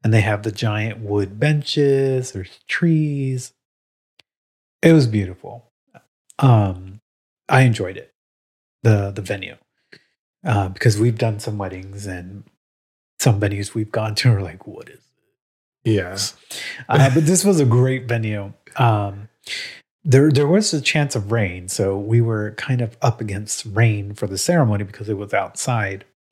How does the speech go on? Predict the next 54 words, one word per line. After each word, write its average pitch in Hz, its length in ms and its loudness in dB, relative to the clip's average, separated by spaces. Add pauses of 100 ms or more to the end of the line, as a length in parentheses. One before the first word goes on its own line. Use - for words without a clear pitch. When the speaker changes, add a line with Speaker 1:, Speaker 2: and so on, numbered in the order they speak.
(500)
Speaker 1:
Uh, 101 240 2
they 110 200 2
could 170 260 0
have 151 140 0
moved 123 340 0
it 107 80 2
inside 104 560 -2
had 98 180 -8
the 98 80 -6
rain 101 280 -8
become 95 580 -10 (140)
a 120 60 -2
bit - 500 -6 (120)
of 110 220 0
a 98 320 -8 (500)
Speaker 2:
Issue. - 240 -4 (160)
Speaker 1:
issue. 107 400 2 (400)
I'm 110 300 0
not 151 240 0
sure 147 160 2
how 127 140 -2
they 120 100 -2
would 113 140 -4
have 101 120 -10
accomplished 110 520 -4
that. - 180 -18 (160)
But - 260 0
Speaker 2:
I 269 100 2
don't, 262 380 2
'cause 226 140 0
I 254 80 2
was 311 180 4
gonna 190 220 0
ask 170 120 0
that 185 120 2
question. 196 320 0
I 190 120 0
was 214 140 2
like, 190 160 4
"If 160 100 6
we 208 120 2
have 120 280 0
to - 40 0
move 147 200 4
this 143 200 0
inside, 143 300 0
where 127 300 0
are 165 60 2
they 180 160 2
moving 135 360 2
it?" 113 120 -4
Because 131 240 0
I 131 100 2
don't 170 360 0